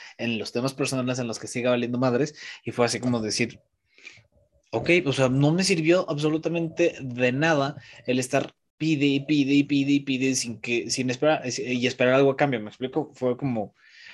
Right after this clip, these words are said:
decir, "¿Sabes qué? Creo que ahorita por el momento no está bien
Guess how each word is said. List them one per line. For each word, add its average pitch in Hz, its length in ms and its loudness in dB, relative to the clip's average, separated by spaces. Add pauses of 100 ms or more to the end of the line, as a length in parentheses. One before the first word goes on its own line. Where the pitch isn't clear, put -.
(160)
decir, 123 240 0
"¿Sabes 143 260 4
qué? 160 220 2
Creo 131 160 -2
que 139 80 0
ahorita 127 300 2
por 127 120 2
el 113 80 -2
momento 123 580 -2 (1080)
no 147 420 2
está 143 240 2
bien 123 320 0